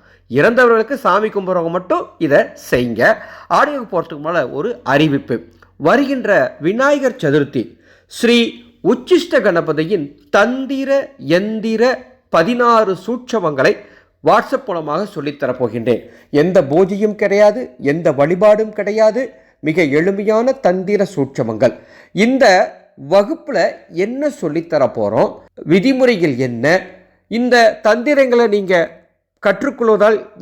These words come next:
என்ன நன்மை நடக்கும் என்பதை நீங்கள் தெரிந்து கொள்ள விரும்பினால் வருகின்ற ஒன்றாம் தேதி, அதாவது ஒன்று எட்டு இரண்டாயிரத்தி இருபத்தி ஐந்து உச்சிஷ்ட கணபதி அறிமுக வகுப்பு என்ற ஒரு WhatsApp வகுப்பை,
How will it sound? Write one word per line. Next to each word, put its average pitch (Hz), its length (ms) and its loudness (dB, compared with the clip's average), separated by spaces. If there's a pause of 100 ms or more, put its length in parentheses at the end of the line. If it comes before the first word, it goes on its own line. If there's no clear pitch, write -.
என்ன 240 260 2
நன்மை 220 340 0
நடக்கும் 175 540 -2
என்பதை 185 440 2 (160)
நீங்கள் 160 360 2
தெரிந்து 196 300 2
கொள்ள 175 200 2
விரும்பினால் 131 500 0 (440)
வருகின்ற 233 420 2 (100)
ஒன்றாம் 196 480 2
தேதி, 165 280 0
அதாவது 165 340 2
ஒன்று 214 380 0
எட்டு 202 280 2
இரண்டாயிரத்தி 175 640 0
இருபத்தி 165 420 -2
ஐந்து 127 320 2 (480)
உச்சிஷ்ட 262 580 2
கணபதி 185 440 0 (380)
அறிமுக 262 580 0 (140)
வகுப்பு 170 460 -6
என்ற 156 240 -4 (360)
ஒரு 180 240 4 (240)
WhatsApp 196 400 0
வகுப்பை, 139 380 -2